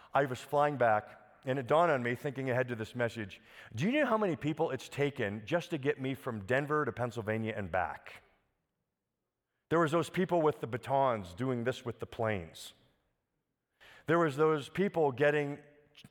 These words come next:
me in the right seat on the plane, those people serving me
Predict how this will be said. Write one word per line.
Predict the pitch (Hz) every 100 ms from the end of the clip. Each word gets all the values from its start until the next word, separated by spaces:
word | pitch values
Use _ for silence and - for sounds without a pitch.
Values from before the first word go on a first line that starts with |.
| _
me | 143 143
in | 143
the | 127
right | 127 123
seat | - - 160 139
on | 113
the | 104
plane, | - 113 104
those | 120
people | - 160 143
serving | - 156 139 139
me | 123